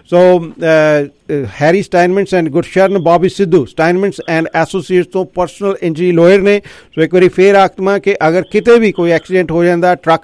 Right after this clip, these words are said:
ਚਲਾਉਂਦੇ ਆ, ਕਾਰ ਚਲਾਉਂਦੇ ਆ, ਕਿਤੇ slip and fall ਹੈ ਜਾਂ ਫਿਰ, ਅ, ਸੀ ਪੀ ਪੀ ਡਿਸੇਬਿਲਟੀ ਕਲੇਮਸ ਨੇ, ਉਹਨਾਂ ਦੇ ਲਈ ਗੁਰਸ਼ਰਨ ਬੌਬੀ ਸਿੱਧੂ, ਛੇ ਸੌ ਸੰਤਾਲੀ ਪੰਜ ਸੌ ਉਨਤਾਲੀ ਤੀਹ ਵੀਹ ਇਹਨਾਂ ਦਾ ਫੋਨ ਨੰਬਰ ਹੈ। ਇਸ ਨੰਬਰ ਦੇ ਉੱਤੇ ਤੁਸੀਂ ਕਾਲ ਕਰ ਲੈਣੀ,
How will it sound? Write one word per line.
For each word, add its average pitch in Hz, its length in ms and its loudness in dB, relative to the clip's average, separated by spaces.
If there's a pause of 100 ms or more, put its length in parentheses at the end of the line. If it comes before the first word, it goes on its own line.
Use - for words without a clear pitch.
ਚਲਾਉਂਦੇ 180 380 0
ਆ, 180 80 0
ਕਾਰ 160 340 2
ਚਲਾਉਂਦੇ 170 420 -2
ਆ, 180 160 0 (340)
ਕਿਤੇ 180 220 -4
slip 175 360 0
and 190 80 -2
fall 180 360 2
ਹੈ 185 120 2
ਜਾਂ 165 320 0
ਫਿਰ, 185 340 2
ਅ, 151 640 -2
ਸੀ 175 180 -4
ਪੀ 180 140 -4
ਪੀ 185 240 2
ਡਿਸੇਬਿਲਟੀ 180 540 -2
ਕਲੇਮਸ 185 400 0
ਨੇ, 185 220 0 (100)
ਉਹਨਾਂ 226 220 2
ਦੇ 185 100 2
ਲਈ 180 160 4
ਗੁਰਸ਼ਰਨ 175 540 0
ਬੌਬੀ 160 300 2
ਸਿੱਧੂ, 165 340 -2
ਛੇ 175 220 -2
ਸੌ 214 180 -4
ਸੰਤਾਲੀ 180 560 0
ਪੰਜ 170 300 -4
ਸੌ 190 220 -4
ਉਨਤਾਲੀ 165 480 0
ਤੀਹ 196 320 -4
ਵੀਹ 180 400 -2
ਇਹਨਾਂ 175 200 -2
ਦਾ 175 120 -2
ਫੋਨ 185 240 -2
ਨੰਬਰ 165 240 0
ਹੈ। 185 160 2 (340)
ਇਸ 180 220 -4
ਨੰਬਰ 175 260 0
ਦੇ 165 80 -4
ਉੱਤੇ 180 160 -6
ਤੁਸੀਂ 180 300 -8
ਕਾਲ 160 240 -4
ਕਰ 160 160 -8
ਲੈਣੀ, 160 180 -4